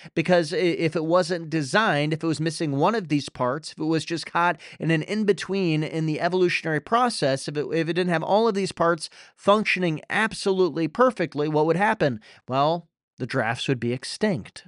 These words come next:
right? So therefore, we know that these parts, all of them, had to work together.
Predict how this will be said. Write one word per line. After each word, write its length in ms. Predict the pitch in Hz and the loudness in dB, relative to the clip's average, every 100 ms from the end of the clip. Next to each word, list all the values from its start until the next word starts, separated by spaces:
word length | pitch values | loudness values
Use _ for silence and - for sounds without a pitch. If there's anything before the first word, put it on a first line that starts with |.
| _ | _
right? 340 | 127 123 160 - | -6 -4 -4 -4
So 180 | 165 | 0
therefore, 520 | 160 220 - 175 156 156 - - | 0 0 0 0 0 -2 -10 0
we 100 | 175 | 2
know 160 | 190 208 | 4 2
that 240 | 190 143 | 2 0
these 240 | 214 240 | 0 0
parts, 540 | - - 135 143 - 165 - | -2 -2 0 0 -6 -6 0
all 200 | 208 226 | 2 2
of 120 | 147 | 0
them, 180 | 156 147 - - | 0 -2 -8 -8
had 320 | - 190 220 | -2 -2 0
to 120 | 220 | 0
work 220 | 208 202 | 0 -2
together. 600 | - 190 151 120 120 120 | -4 -4 -2 -2 -2 -4